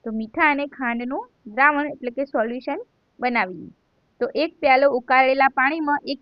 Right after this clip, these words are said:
ચમચી ખાંડ અને ચપટી મીઠું નાખો અને ઠંડુ થવા દો. આ દ્રાવણને ચાખો. પાણી આપણા આંસુ કરતાં વધારે ખારું થવું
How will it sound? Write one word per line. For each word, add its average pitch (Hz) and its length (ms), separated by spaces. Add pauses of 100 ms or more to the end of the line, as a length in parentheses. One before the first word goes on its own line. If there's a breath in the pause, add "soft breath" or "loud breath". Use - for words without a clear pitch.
ચમચી 262 300
ખાંડ 311 420
અને 247 220
ચપટી 254 400
મીઠું 262 360
નાખો 311 340
અને 240 280
ઠંડુ 247 380
થવા 262 300
દો. 170 140 (540)
આ 302 120
દ્રાવણને 254 460
ચાખો. 240 420 (340)
પાણી 240 280
આપણા 269 400
આંસુ 226 260
કરતાં 254 360
વધારે 220 320
ખારું 240 340
થવું 247 240